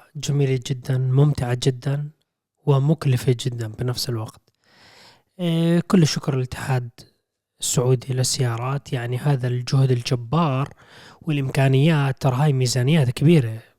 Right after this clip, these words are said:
الاتحاد بحطها قاعد مشان يساوي جولات وبطولات متنوعة، زي ما شفنا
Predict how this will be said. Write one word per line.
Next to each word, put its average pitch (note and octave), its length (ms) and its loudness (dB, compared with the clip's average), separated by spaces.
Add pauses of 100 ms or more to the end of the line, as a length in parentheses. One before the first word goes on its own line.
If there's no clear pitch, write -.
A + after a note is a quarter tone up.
(180)
الاتحاد C3 480 -6
بحطها B2+ 360 -2
قاعد C3 340 -6 (500)
مشان C4 420 2
يساوي A#3 520 2
جولات E3 500 4
وبطولات D3 680 4
متنوعة، G#3 600 4
زي C3 180 0
ما C3+ 120 0
شفنا B2+ 380 -4